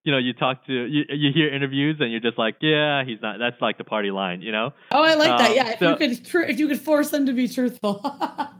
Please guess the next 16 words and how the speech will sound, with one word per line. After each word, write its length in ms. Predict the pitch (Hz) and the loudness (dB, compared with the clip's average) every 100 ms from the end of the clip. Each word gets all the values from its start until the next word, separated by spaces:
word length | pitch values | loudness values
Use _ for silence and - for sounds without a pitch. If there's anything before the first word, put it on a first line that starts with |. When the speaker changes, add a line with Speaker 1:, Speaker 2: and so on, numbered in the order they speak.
| _ - | _ -2
Speaker 1:
Okay, 320 | 160 185 175 147 | 0 2 2 2
so 100 | 165 | 2
if 80 | 156 | 2
you 160 | 208 226 | 0 2
could, 220 | 214 165 | 2 2
like, 320 | 156 143 131 - _ _ - - | 2 2 0 -8 _ _ -20 0
give 260 | 175 175 156 | 4 4 2
them 220 | 156 151 | 0 0
the 100 | 135 - | -4 -4
truth 180 | - 143 139 | -2 -2 -2
serum, 480 | 135 117 110 104 98 _ _ _ _ - | -2 2 2 0 -4 _ _ _ _ -2
then 200 | 131 123 - _ _ _ _ _ _ _ _ _ | 0 0 -8 _ _ _ _ _ _ _ _ _
I 220 | 139 156 | 0 2
would, 540 | 185 165 165 160 143 135 _ _ _ - - | 2 2 4 4 2 -6 _ _ _ -20 -16
oh 360 | 120 127 127 104 | -4 0 0 0
man. 500 | 104 113 117 95 | -4 -2 -2 -4